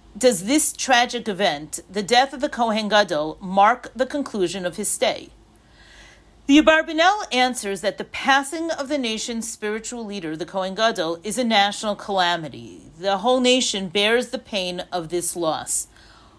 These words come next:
Mourning together as a people eases the suffering of the family whose loved one was killed unintentionally, to the point where they will no longer seek revenge.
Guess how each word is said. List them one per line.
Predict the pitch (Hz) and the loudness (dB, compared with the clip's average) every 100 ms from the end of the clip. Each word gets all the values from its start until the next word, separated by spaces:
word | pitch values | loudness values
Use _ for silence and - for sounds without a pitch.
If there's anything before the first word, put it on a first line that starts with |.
| _ | _
Mourning | 208 240 269 294 | 2 4 6 2
together | 294 240 240 233 240 | 0 4 4 4 -4
as | 226 214 208 | -2 -2 -2
a | |
people | 208 - 220 190 156 160 208 - _ - - | -8 -10 -8 -4 -4 -4 -8 -18 _ -20 -4
eases | 233 226 269 240 | 0 0 0 0
the | 220 | 0
suffering | - 226 226 208 170 175 - | 2 0 0 -6 -6 -8 -8
of | 175 | -6
the | 202 | -6
family | - 220 214 190 175 | 0 2 2 0 -6
whose | 165 202 165 | -8 -8 -8
loved | 185 190 208 160 | 2 4 4 -2
one | 160 156 151 - | -4 -4 -8 -8
was | 165 170 | -4 -4
killed | - 214 185 180 185 | -4 -2 -2 -2 -2
unintentionally, | 190 202 - 190 180 - 147 | -2 -2 -2 -2 -2 -8 -10
to | - | -10
the | 185 | -12
point | - - 320 226 185 - - | -12 0 4 4 2 -4 -18
where | - | -4
they | 226 226 | 2 2
will | 254 285 | 4 2
no | 240 | 2
longer | 240 233 240 233 175 | 2 4 4 4 0
seek | 170 - 180 - | -2 -4 -8 -10
revenge. | 190 175 160 139 131 - | -6 -2 -2 -4 -12 -14